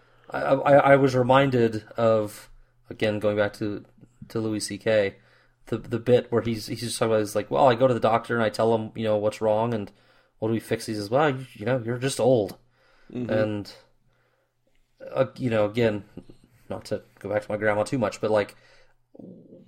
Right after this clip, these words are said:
Speaker 1: when we really sat down with what she was dealing with, she ended up dying of something that was not even really what her problem was to begin with. It's just,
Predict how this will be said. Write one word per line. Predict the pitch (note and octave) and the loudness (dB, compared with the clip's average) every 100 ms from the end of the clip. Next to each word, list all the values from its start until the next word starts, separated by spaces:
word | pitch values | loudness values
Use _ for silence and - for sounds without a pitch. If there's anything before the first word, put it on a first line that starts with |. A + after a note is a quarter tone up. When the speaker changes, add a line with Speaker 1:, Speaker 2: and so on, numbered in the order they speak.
| - | -12
Speaker 1:
when | B2+ D3 D3 | 2 4 6
we | C#3+ | 4
really | D#3 E3+ | 6 4
sat | - C#3+ A#2 | 4 2 4
down | A#2+ C3+ C3+ | 4 6 4
with | A#2 | 0
what | A2 A#2+ | -2 -2
she | - B2 | -2 -2
was | A#2 - | -2 0
dealing | A2 B2 C3 | -2 0 0
with, | D#3 D#3+ - _ - - | -2 -6 -14 _ -20 -6
she | - | -4
ended | F#3+ E3 | 0 2
up | G#2+ | 2
dying | A2+ C#3 C3+ A2+ | 4 4 4 0
of | G#2 | 0
something | - G#2+ A2 G#2+ | -2 -2 -2 -4
that | G2+ | -4
was | G#2 G2+ - - _ _ _ - | -6 -6 -10 -12 _ _ _ -16
not | A2 A2 A2+ B2 C3+ | -10 -6 0 2 2
even | B2+ A2+ G#2 | 0 -2 -6
really | - G#2+ A#2+ B2+ | -12 -4 0 0
what | G#2+ G#2+ | 2 0
her | - G#2+ G2+ - _ _ - | 2 -2 -2 -8 _ _ -2
problem | C3+ B2+ B2 G#2+ | 4 4 2 0
was | G2+ F#2+ | -2 -2
to | - | -6
begin | G#2+ G2 B2 | -8 -4 -2
with. | G2+ - - - | -4 -6 -12 -16
It's | - | -8
just, | - D#3+ | -6 -6